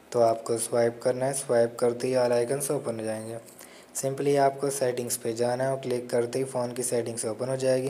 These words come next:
तो जो हमारे phone में animations की speed है, तो animations की speed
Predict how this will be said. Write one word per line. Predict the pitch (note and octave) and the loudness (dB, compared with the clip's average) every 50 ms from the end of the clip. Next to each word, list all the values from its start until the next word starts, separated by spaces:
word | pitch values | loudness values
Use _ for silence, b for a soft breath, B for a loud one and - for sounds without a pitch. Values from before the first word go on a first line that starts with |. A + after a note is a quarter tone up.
| C#3+ - B B B B B B B B B - | -6 -8 B B B B B B B B B -8
तो | C3+ | -4
जो | B2 B2+ | -2 -2
हमारे | B2 B2+ B2+ B2+ B2+ B2+ | 0 2 4 4 4 2
phone | C3 - C3+ C3+ C3+ C3+ | 0 -2 -2 -2 0 0
में | C3+ C3 C3 - | -2 -4 -2 0
animations | B2+ B2 B2 C3 C3 B2+ B2+ A#2+ - C3+ C3+ C3+ C3 - | 0 0 0 0 -2 -2 -2 -2 -2 -4 -4 -4 -4 -4
की | - C3+ B2+ | -2 -2 -2
speed | B2 - - C3 B2+ C3 B2+ B2 | -2 -2 -2 0 0 2 4 4
है, | A#2+ B2+ C3 B2+ - B B B B B B B - | 4 2 2 -2 -10 B B B B B B B -4
तो | - B2 | -2 -2
animations | B2 B2 B2+ B2+ B2+ B2 - - C3+ C3+ C3 - | 0 0 -2 -2 -2 -2 -2 -2 -2 -2 -4 -2
की | - B2+ B2 | -2 -2 -2
speed | B2+ - - B2 B2 B2 C3 | -2 -2 -2 0 2 2 0